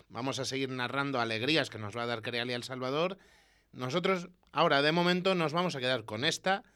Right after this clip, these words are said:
que es muy grande, la de este ascenso a la máxima categoría del rugby femenino español. Y desde Deportes cuatro G, pues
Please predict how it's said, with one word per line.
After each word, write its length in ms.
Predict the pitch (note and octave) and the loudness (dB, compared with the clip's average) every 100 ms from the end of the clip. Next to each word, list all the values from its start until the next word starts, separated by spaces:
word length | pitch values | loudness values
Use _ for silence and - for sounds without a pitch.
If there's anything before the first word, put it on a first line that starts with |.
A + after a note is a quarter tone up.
| _ _ _ | _ _ _
que 120 | - | -10
es 120 | G#2+ A#2+ | -6 -2
muy 260 | E3+ A3 | 4 6
grande, 540 | D#3 D3 D#3 E3+ F#3+ F#3+ | 6 4 4 2 0 -4
la 120 | A#2+ | -6
de 120 | A#2 | -2
este 540 | A2+ - B2+ B2 A#2 G#2+ - _ _ _ | -2 -2 -2 0 -2 -4 -16 _ _ _
ascenso 680 | - B2+ - E3 D#3+ - G2 - | -4 -4 0 0 0 -4 -8 -12
a 100 | A2 | -8
la 220 | A2 A2 | -4 -4
máxima 760 | A#2 C#3+ C#3 - C3 B2+ B2 A#2+ - _ _ _ _ | 0 0 0 -6 -6 -4 -4 -6 -10 _ _ _ _
categoría 560 | - B2+ C3 C3+ E3+ | -4 0 0 2 2
del 160 | A#2+ A2+ | 0 -2
rugby 300 | B2+ B2 B2 | -4 -4 -6
femenino 420 | B2 A#2+ A#2+ B2 | -6 -6 -6 -6
español. 520 | B2 B2+ C3 D3+ F#3 - _ _ _ - - | -6 -6 -2 -2 -2 -6 _ _ _ -18 -18
Y 480 | - G2+ G2+ G2 F#2 | -14 -10 -8 -8 -10
desde 480 | F2+ F2+ - G2+ G2+ | -10 -12 -8 -6 -4
Deportes 460 | G#2 G2 G2 A2 | -6 -6 -6 -6
cuatro 260 | A#2 A2 G#2+ | -6 -8 -8
G, 160 | A#2 A#2 | -8 -8
pues 640 | A#2 F#2+ F#2 F2 - | -6 -6 -6 -6 -8